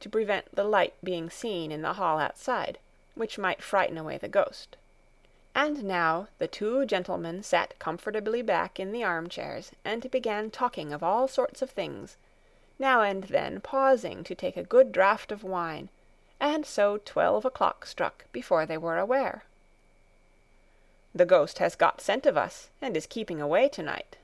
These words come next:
said the doctor. "Wait a bit,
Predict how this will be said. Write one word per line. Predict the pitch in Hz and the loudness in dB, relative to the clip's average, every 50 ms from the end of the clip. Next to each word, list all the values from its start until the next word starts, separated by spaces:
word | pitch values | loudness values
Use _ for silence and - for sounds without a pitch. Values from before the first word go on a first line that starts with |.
| _ _ _ _ _ _ _ _ | _ _ _ _ _ _ _ _
said | - - 202 190 175 | 0 4 4 4 4
the | 165 160 | 4 2
doctor. | 160 151 - - - - - - - _ _ _ _ _ _ _ _ _ _ _ _ _ _ _ _ _ _ _ _ _ _ _ _ _ _ _ _ _ | 2 0 0 -2 -8 -18 -18 -18 -18 _ _ _ _ _ _ _ _ _ _ _ _ _ _ _ _ _ _ _ _ _ _ _ _ _ _ _ _ _
"Wait | 302 294 311 302 277 226 | 4 6 8 8 8 8
a | 170 | 6
bit, | 139 - - - - | 2 2 -4 -4 -10